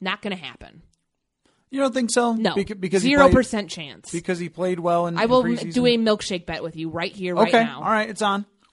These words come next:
Speaker 1: Afadi Odenigbo will either be on the roster or he's on someone else's next year. He's not on the practice squad.
Speaker 2: 'Cause I was thinking that he would be the exact type of guy that you would put back on the practice squad because he's shown some of the flashes and progress that you wanted, but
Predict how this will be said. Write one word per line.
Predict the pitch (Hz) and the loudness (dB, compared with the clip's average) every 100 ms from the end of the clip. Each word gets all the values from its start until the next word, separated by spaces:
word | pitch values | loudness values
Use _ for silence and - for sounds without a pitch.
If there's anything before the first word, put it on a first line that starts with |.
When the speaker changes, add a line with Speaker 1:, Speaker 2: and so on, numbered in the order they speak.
| _ _ _ _ _ _ | _ _ _ _ _ _
Speaker 1:
Afadi | 185 226 269 254 | 0 2 4 2
Odenigbo | 233 226 | 0 -2
will | 233 220 | -2 -2
either | 214 196 | -2 -4
be | 175 - | -4 -4
on | 214 247 | -4 -2
the | |
roster | 254 262 254 262 254 | 0 -2 -2 -2 -2
or | 202 180 | -2 -4
he's | 175 | -6
on | 175 | -10
someone | 185 190 190 | -6 -6 -4
else's | 170 165 151 | -6 -10 -16
next | 156 143 - | -16 -18 -16
year. | 151 | -14
He's | 151 | -14
not | 160 156 | -12 -12
on | 170 | -12
the | 165 | -10
practice | 156 147 - | -10 -10 -18
squad. | - 104 - | -20 -20 -16
Speaker 2:
'Cause | 165 180 | -8 -2
I | 208 | 0
was | 262 233 | 0 -2
thinking | - 208 190 180 | -2 -2 -2 -2
that | 170 - - | -2 -4 -18
he | 151 190 | -8 -4
would | 196 185 | 0 0
be | 165 175 | 0 -2
the | 151 160 | 0 -4
exact | 135 165 165 - | 0 2 2 0
type | 165 151 | -2 -2
of | 135 | -4
guy | 143 139 127 | -2 -2 -6
that | 117 123 117 113 | -8 -10 -10 -12
you | 143 135 | -10 -10
would | 123 113 | -10 -10
put | 143 139 | -10 -8
back | 135 135 143 | -8 -8 -8
on | 135 | -10
the | |
practice | - 185 202 156 - | -4 -4 -4 -10 -8
squad | 147 127 127 | -4 -4 -4
because | 131 147 127 | -8 -8 -6
he's | 139 117 - | -6 -8 -12
shown | - 170 165 170 | -2 0 2 0
some | 175 170 | -2 -2
of | |
the | 151 | -6
flashes | - 160 156 156 156 | -2 0 0 -4 -6
and | 147 123 | -6 -4
progress | 143 143 151 147 | -2 -2 -2 -6
that | 151 - | -6 -6
you | 143 | -4
wanted, | 120 135 202 202 | -4 -2 -2 -2
but | 165 | -4